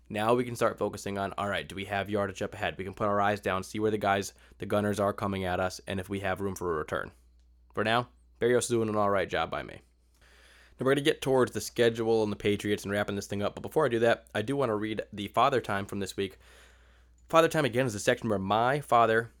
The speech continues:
writes me some sort of, uh, game summary or opinion or reaction to something that he's feeling, something that he wants me to share on the podcast. Now, I get a lot of complaints that he doesn't read these things live.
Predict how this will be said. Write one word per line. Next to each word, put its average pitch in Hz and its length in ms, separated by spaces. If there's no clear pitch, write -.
writes 110 300
me 104 300
some 120 240
sort 117 240
of, 107 160
uh, 104 340
game 113 280
summary 113 460
or 90 200
opinion 120 460
or 98 200
reaction 101 520
to 95 60
something 101 280
that 92 120
he's 107 200
feeling, 95 380
something 143 280
that 123 100
he 120 120
wants 113 220
me 113 80
to 101 60
share 104 140
on 92 60
the 87 60
podcast. - 520
Now, 80 200
I 92 100
get 92 140
a 95 40
lot 101 160
of 104 60
complaints 104 380
that 95 100
he 98 60
doesn't 98 300
read 101 240
these 95 180
things 92 260
live. 101 300